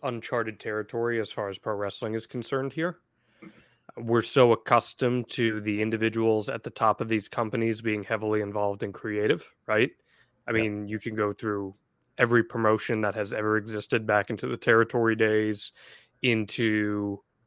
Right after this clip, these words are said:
Speaker 1: even to a lesser extent, Jeff Jarrett and T N A, Dixie Carter and T N A. Dixie Carter had nothing to do with creative until she did, right? <laughs> Um, so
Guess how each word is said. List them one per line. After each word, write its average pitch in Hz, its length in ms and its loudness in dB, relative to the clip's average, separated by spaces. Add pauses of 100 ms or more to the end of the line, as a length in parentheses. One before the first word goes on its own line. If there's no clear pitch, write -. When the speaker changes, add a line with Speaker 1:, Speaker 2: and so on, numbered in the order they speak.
(140)
Speaker 1:
even 120 300 0
to 117 180 2
a - 20 4
lesser 110 440 2
extent, 101 720 -4 (920)
Jeff 117 240 6
Jarrett 107 300 4
and 101 120 -6
T 117 160 -2
N 107 120 0
A, 107 420 2 (100)
Dixie 113 260 -4
Carter 120 440 8
and 120 100 0
T 120 120 2
N 120 80 4
A. 117 80 6
Dixie 120 280 0
Carter 117 260 2
had 113 120 0
nothing 113 280 0
to 113 60 0
do 110 120 -2
with 104 100 -6
creative 123 340 2
until 110 240 -4
she - 160 -6
did, 117 320 4 (140)
right? 110 400 4
<laughs> - 560 -8
Um, 107 420 8 (460)
so 131 600 8